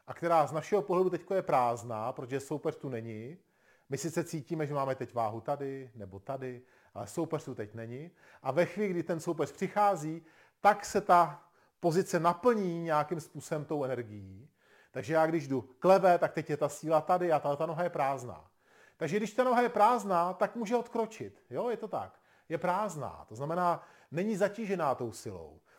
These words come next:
Takže když já budu stát tady a ta síla půjde sem, tak tato ta noha může odkročit nebo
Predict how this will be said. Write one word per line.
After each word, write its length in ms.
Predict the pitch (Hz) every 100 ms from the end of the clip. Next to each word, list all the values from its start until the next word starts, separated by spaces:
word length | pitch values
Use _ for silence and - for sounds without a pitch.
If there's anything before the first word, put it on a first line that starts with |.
| _ -
Takže 140 | 131
když 140 | 190 196
já 120 | 190
budu 140 | 196
stát 320 | 190 196 190
tady 260 | 190 185 190
a 60 | 185
ta 120 | 185
síla 240 | - 185
půjde 240 | 175 180 175
sem, 460 | - 185 190 190 - -
tak 160 | - 143
tato 180 | 233 247
ta 120 | 190
noha 220 | 151 139
může 220 | 131 120
odkročit 680 | 120 120 131 127 - 101 -
nebo 320 | 113 139